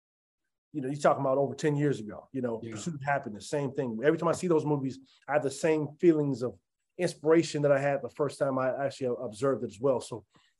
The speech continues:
Speaker 1: I want people to have the same feeling when they think about resilient. And when people start talking about messages of hope, I want people to say, "Hey,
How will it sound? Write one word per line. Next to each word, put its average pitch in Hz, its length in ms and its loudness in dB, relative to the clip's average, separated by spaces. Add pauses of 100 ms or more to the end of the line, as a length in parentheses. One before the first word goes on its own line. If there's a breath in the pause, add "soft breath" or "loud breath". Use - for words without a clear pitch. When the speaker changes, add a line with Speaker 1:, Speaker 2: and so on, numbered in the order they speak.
Speaker 1:
I 117 40 -4
want 156 180 4
people 160 200 -2
to 143 60 4
have 139 120 2
the 120 80 -4
same 151 500 -2
feeling 147 360 -2
when 127 80 -4
they 131 80 -4
think 131 200 -4
about 123 260 -4 (300 soft breath)
resilient. 127 680 0 (100)
And 123 80 -6
when 120 100 -6
people 160 240 -2
start 143 240 0
talking 143 240 -2
about 131 220 -2 (400)
messages 143 420 2
of 123 60 -10
hope, 156 200 2
I 135 40 -2
want 147 180 0
people 156 180 -2
to 131 60 -8
say, 131 140 -6
"Hey, 156 200 0